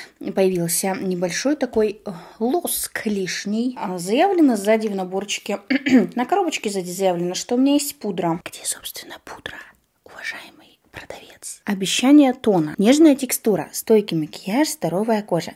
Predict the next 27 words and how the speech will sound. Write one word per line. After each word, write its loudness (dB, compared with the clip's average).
безупречная -2
кожа, 2
без 2
жирного -6
блеска. -14
А -14
что -4
это -8
тогда, -10
если -6
это -4
не -4
жирный -2
блеск? -6
Это -6
выглядит -2
как -6
жирный -6
блеск. -6
Я 0
не 0
хотела 2
вас 0
на -4
максимум 0
приближать -6
сегодня, -4